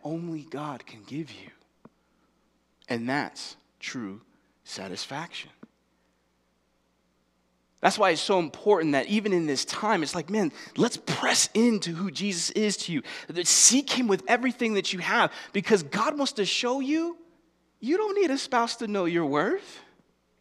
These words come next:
You don't need that girl on your arm to know that you're a man, and that, that you have confidence, that you can do stuff. Ladies, you don't need a guy to show you that you're beautiful and, and, you know, that you have worth. You don't need a spouse to show you that.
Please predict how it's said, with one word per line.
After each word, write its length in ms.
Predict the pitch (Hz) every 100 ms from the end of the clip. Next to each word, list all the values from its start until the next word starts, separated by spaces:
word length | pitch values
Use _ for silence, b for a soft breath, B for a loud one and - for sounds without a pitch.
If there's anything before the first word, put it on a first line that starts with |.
| _ _ _ _ _ _ _ _ _ _ _ _ _ _ -
You 100 | 330
don't 160 | 370
need 160 | 427 349
that 220 | 233 185
girl 260 | 196 214 208
on 140 | 202
your 140 | 196
arm 260 | - 190 196
to 80 | 175
know 200 | 175 185
that 200 | 180 -
you're 140 | 180
a 20 | 160
man, 380 | 151 170 208
and 180 | 208 160
that, 140 | 165 160
that 120 | 165
you 100 | 196
have 120 | 160
confidence, 580 | - 170 196 214 214 208
that 120 | 160
you 120 | 170
can 160 | 180 180
do 160 | 160
stuff. 300 | 202 233 254 - B B B B
Ladies, 300 | 165 226 226
you 60 | 311
don't 140 | 311
need 140 | 240 226
a 60 |
guy 400 | 156 156 165 202
to 100 | 214
show 220 | 196 220
you 180 | 214 208
that 220 | 196 196 -
you're 160 | 208 B B -
beautiful 540 | 147 208 196 220 247
and, 180 | 240 185
and, 160 | 160 175
you 100 | 175
know, 80 |
that 220 | 165 175 165
you 140 | 190
have 400 | 165 165 180 131
worth. 260 | 147 208 202
You 140 | 294
don't 200 | 320 240
need 420 | 220 277 339 285 214
a 120 | 220
spouse 460 | - 220 226 240
to 180 | - 269
show 420 | 240 - 285 427
you 240 | 311 202 143
that. 360 | 127 101 92